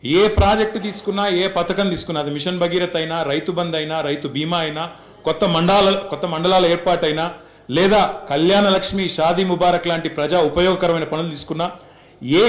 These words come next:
కార్యక్రమం తీసుకున్నా, ఉచిత కరెంట్ అయినా, చేప పిల్లల పంపిణీ అయినా, గొర్రెల పంపిణీ అయినా, ఏదైనా,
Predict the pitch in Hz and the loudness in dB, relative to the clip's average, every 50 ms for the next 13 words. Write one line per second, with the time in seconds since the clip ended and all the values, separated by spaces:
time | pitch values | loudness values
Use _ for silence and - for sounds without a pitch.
0 | - - 202 202 214 220 214 220 233 226 220 214 202 - - - 165 143 113 - | 2 2 2 4 4 4 4 2 2 2 4 2 0 -2 -4 -6 -6 -6 -8 -10
1 | - - - - - - - _ - - - _ _ _ _ _ - - - 175 | -16 -20 -20 -20 -20 -20 -20 _ -20 -20 -20 _ _ _ _ _ -4 0 0 2
2 | - 170 - - 143 151 175 202 196 196 185 180 175 175 185 190 - - - - | 2 2 2 2 2 2 2 2 2 2 0 2 0 -2 -2 -4 -6 -14 -20 -20
3 | - - - - 156 165 170 185 190 160 202 196 196 190 175 - 165 165 165 180 | -20 -14 -8 -2 0 2 2 2 2 2 2 4 4 2 2 2 0 -2 0 0
4 | 175 170 160 160 160 175 175 147 131 143 151 175 202 196 202 202 185 196 180 170 | 0 0 0 2 2 0 0 0 0 0 2 2 2 2 2 0 0 2 0 0
5 | 175 190 190 160 151 160 185 220 233 247 254 247 226 | 0 -2 -2 0 2 4 4 4 4 4 2 2 0